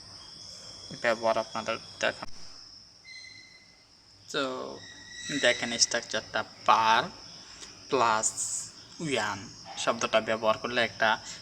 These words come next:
পেশা বোঝায়। যেমন ইংলিশে আমরা কি বুঝি? আহ, কি বুঝি না?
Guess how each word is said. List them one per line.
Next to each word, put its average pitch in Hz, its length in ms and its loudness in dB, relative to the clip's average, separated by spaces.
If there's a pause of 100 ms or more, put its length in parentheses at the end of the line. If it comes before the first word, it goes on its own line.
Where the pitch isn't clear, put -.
(160)
পেশা 113 360 8
বোঝায়। 110 360 -4
যেমন 120 260 0 (640)
ইংলিশে 156 520 4
আমরা 131 280 6
কি 127 220 -2 (180)
বুঝি? 117 340 -6 (480)
আহ, 117 380 2 (1000)
কি 127 160 -2
বুঝি 120 340 -6
না? 117 160 -4